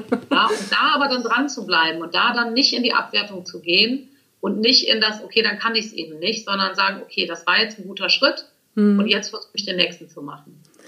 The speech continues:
Speaker 2: Glaubst du, dass, mm, Social Media da noch einen draufsetzt? Weil, also wir ja auch, ne? Wir zeigen natürlich immer nur die Sachen, die wirklich gut laufen.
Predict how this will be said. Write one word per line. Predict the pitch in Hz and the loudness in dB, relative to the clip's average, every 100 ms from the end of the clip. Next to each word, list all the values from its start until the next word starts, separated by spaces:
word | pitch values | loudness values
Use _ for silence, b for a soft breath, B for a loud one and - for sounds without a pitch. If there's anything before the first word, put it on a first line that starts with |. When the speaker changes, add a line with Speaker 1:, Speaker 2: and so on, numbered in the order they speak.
| B B B 165 B B - | B B B -16 B B 2
Speaker 2:
Glaubst | 196 214 - | 4 4 4
du, | 277 233 | 2 4
dass, | 233 226 - - - _ _ _ - | 4 4 0 -14 -20 _ _ _ -2
mm, | 226 214 208 208 208 202 208 | 4 6 8 6 4 2 -2
Social | 202 233 240 247 226 | -2 0 2 4 4
Media | 220 247 262 262 247 247 220 202 | 6 6 6 6 6 4 0 2
da | 214 220 220 220 220 - - | 2 4 4 4 2 -2 -2
noch | 214 214 214 | 0 2 0
einen | - 208 | 0 0
draufsetzt? | 202 180 214 - 254 240 - - | 2 0 0 0 0 0 -4 -2
Weil, | 208 202 196 - | 2 2 0 -4
also | 117 208 185 | -2 -2 0
wir | 208 226 | 4 6
ja | 208 190 | 6 4
auch, | 190 240 233 | 2 2 0
ne? | 254 | 2
Wir | 208 | 2
zeigen | 220 208 214 | 4 4 4
natürlich | 208 202 214 208 | 2 2 4 4
immer | 185 214 | 4 4
nur | 208 | 6
die | 202 208 | 6 2
Sachen, | 202 202 208 | 2 2 2
die | 190 | 4
wirklich | 208 202 - | 2 0 0
gut | 208 202 | -2 2
laufen. | 190 196 214 240 240 | 2 4 2 0 -4